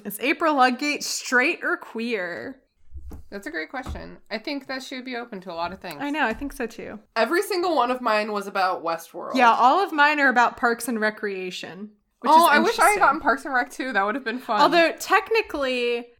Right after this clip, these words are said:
Speaker 1: all of mine are about Park and Recreation, 'cause it has this
Speaker 2: Yeah, right.
Speaker 1: And it's also, it's, like, about the characters from the first, like, season, because I, I haven't gotten a single one about,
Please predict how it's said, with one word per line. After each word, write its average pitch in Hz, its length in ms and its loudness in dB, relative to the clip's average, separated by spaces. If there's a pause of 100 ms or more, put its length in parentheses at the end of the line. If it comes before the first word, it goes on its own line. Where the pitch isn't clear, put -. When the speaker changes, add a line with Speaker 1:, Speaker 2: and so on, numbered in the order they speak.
(140)
Speaker 1:
all 285 220 8
of 254 100 4
mine 277 320 4
are 262 120 4
about 240 340 4
Park 302 500 4
and 233 140 -2
Recreation, 208 920 -4 (260)
'cause 262 160 -2
it 247 100 2
has 247 320 2
this 214 480 -4 (340)
Speaker 2:
Yeah, 208 300 6
right. 180 420 2 (280)
Speaker 1:
And 330 100 4
it's 415 160 4
also, 466 340 6 (300)
it's, - 200 0
like, 370 240 4
about 311 320 6
the 339 80 -2
characters 320 720 -2
from 262 720 2 (340)
the 262 200 2
first, - 880 0 (240)
like, 262 260 0
season, 269 720 0
because 262 280 -2
I, 254 300 4
I 247 140 4
haven't 285 300 4
gotten 247 260 2
a 247 60 -4
single 254 460 -2
one 220 500 0 (100)
about, 208 640 4